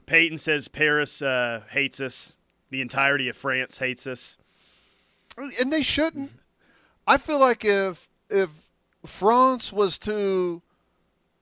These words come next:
Speaker 2: join in on the American football revolution,
Speaker 1: They'd root for Texas.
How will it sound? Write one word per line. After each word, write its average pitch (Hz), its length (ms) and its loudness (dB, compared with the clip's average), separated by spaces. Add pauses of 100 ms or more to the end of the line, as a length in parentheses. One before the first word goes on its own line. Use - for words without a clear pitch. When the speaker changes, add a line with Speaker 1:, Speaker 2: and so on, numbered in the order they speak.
(120)
Speaker 2:
join 214 380 2
in 220 180 0
on 190 160 0
the 170 300 0
American 185 480 0
football 170 800 6 (320)
revolution, 180 1120 4 (240)
Speaker 1:
They'd 135 160 -10
root 151 140 -6
for 151 80 -10
Texas. 156 500 -4